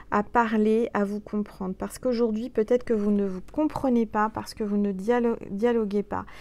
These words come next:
D'où la tempérance et qu'il va falloir apprendre à communiquer.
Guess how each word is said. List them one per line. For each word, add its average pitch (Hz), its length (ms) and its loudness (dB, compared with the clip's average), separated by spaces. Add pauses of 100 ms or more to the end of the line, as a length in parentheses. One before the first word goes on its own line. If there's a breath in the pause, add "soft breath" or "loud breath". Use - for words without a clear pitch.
(180 loud breath)
D'où 240 200 0
la 233 160 4
tempérance 226 640 0
et 214 60 -4
qu'il - 180 -12
va 208 140 2
falloir 226 480 0
apprendre 233 580 -2
à 214 120 -2
communiquer. 214 760 0